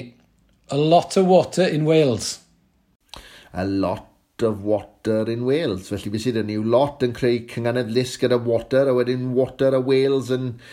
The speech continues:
Speaker 2: cytseinio ar w gytsain yna.
Speaker 1: Wel, gallai ti ddadle bod yna jyst sain arferol yma hefyd. Lot of water.
Speaker 2: O,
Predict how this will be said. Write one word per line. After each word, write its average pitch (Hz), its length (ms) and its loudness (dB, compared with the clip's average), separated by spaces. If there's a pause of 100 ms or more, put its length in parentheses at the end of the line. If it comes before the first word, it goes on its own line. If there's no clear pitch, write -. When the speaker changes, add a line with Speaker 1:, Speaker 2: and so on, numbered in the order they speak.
(240)
Speaker 2:
cytseinio 143 600 0 (100)
ar 131 80 0
w 139 240 0
gytsain 135 480 -2
yna. 98 220 -6 (480)
Speaker 1:
Wel, 185 100 2
gallai 185 160 2
ti 226 140 4
ddadle 151 260 4
bod 151 80 2
yna 147 80 4
jyst 147 240 -2
sain 151 320 0
arferol 156 480 4
yma 120 80 0
hefyd. 143 560 0
Lot 131 400 -4
of 156 240 4
water. 143 540 0 (600)
Speaker 2:
O, 233 220 2